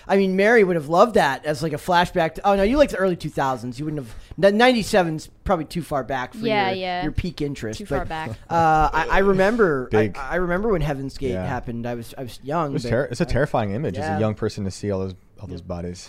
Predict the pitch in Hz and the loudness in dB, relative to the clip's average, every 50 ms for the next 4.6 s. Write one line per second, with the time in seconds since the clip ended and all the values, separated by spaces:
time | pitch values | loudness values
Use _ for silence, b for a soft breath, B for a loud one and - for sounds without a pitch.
0 | - - - - 226 220 208 208 - 220 208 208 202 220 247 247 - 269 269 233 | -18 -18 -2 2 2 2 4 2 2 4 4 6 6 6 6 6 6 4 4 6
1 | 202 220 226 - 247 226 226 226 208 - - 247 247 254 254 240 190 180 165 143 | 6 4 4 2 0 0 0 0 -2 -4 -4 -4 -2 -2 0 2 2 2 2 0
2 | 180 185 185 156 185 190 - 165 208 247 240 - 180 175 175 156 160 147 - - | -2 -2 -2 -2 -4 -4 -4 -4 -4 -4 -2 -2 0 0 0 -2 -4 -6 -6 -6
3 | - 185 190 - - - 160 151 - 147 160 170 170 165 - - 226 233 285 302 | -6 -6 -6 -6 -8 -8 -8 -6 -6 -4 -4 -4 -4 -4 0 4 6 6 6 6
4 | 339 247 226 196 185 175 - 165 127 113 107 101 | 4 2 2 2 2 2 0 -4 -6 -8 -10 -14